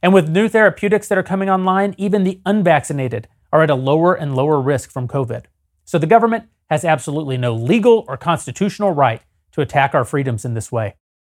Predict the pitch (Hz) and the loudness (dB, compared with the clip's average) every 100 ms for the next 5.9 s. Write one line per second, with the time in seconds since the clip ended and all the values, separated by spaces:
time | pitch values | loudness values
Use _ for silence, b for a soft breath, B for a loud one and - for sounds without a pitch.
0 | _ _ _ 262 208 208 160 139 120 190 | _ _ _ 4 6 4 2 -4 -4 2
1 | 175 127 117 117 113 107 123 117 180 196 | 2 4 0 -2 -6 -2 -4 -2 -6 -8
2 | - _ _ _ _ 247 - 196 190 165 | -10 _ _ _ _ -2 4 4 4 0
3 | 156 131 147 135 120 127 160 135 117 - | -2 -4 -4 -4 -4 -4 -2 -2 -4 -4
4 | 135 131 - 131 120 139 120 131 120 117 | -4 -4 0 2 0 -4 -2 0 2 0
5 | 117 - 127 117 107 113 120 135 175 | -6 -6 -4 -4 -4 -8 -6 -6 -6